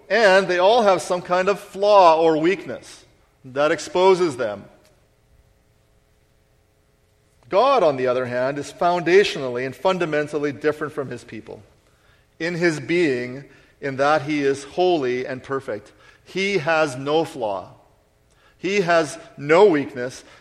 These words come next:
And so for God to be with and among his people, well, frankly, it takes some doing on his part.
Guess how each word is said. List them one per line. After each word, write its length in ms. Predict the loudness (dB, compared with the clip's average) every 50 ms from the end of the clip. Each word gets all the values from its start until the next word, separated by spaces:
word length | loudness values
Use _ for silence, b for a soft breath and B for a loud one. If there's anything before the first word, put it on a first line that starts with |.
| B
And 120 | B -8 -6
so 140 | -4 -4 -2
for 180 | -2 -2 -2
God 400 | 0 2 4 4 6 4 4 4
to 80 | 2 2
be 160 | 2 2 2
with 380 | 2 2 2 2 2 0 0 -2
and 140 | -2 0 0
among 340 | 0 2 4 4 4 4 2
his 220 | 0 0 -2 -2
people, 560 | -6 -10 -10 -8 -8 -6 -6 -6 -6 -8 -12 b b b b b b b b b b b _ _ _ -6
well, 160 | -4 -4 -4
frankly, 580 | -4 -2 -2 -2 0 -2 -2 -4 -4 -4 -2
it 140 | -4 -6 -4
takes 260 | -4 -4 -4 -4 -4
some 320 | -4 -4 -4 -4 -4 -6 -4
doing 540 | -2 0 0 0 0 -2 -6 -8 -12 -14 -12
on 200 | -8 -8 -8 -6
his 200 | -6 -8 -8 -8
part. 320 | -10 -12 -10 -10 -10 -12